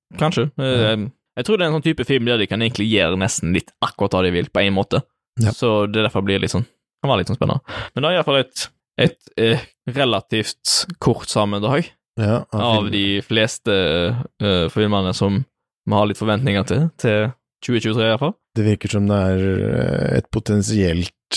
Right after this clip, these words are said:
Speaker 2: ganske ålreit år, som, eh, kan bli veldig bra.
Speaker 1: Ja, og jeg vil påstå at tjue tjueto var bra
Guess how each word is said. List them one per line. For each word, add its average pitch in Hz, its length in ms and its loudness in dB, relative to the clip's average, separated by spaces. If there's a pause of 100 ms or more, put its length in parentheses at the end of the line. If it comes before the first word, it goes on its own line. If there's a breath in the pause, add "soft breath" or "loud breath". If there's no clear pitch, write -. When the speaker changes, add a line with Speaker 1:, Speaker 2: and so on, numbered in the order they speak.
(140)
Speaker 2:
ganske 98 400 0
ålreit 90 320 2
år, 127 200 2 (300)
som, 95 460 0
eh, 95 640 0 (180)
kan 98 240 0
bli 92 140 2
veldig 85 380 0
bra. 147 280 0 (180)
Speaker 1:
Ja, 117 140 0
og 262 180 -4
jeg 120 100 0
vil 113 100 0
påstå 131 300 -2
at 117 60 -8
tjue 147 140 0
tjueto 117 300 -2
var 131 240 0
bra 117 240 0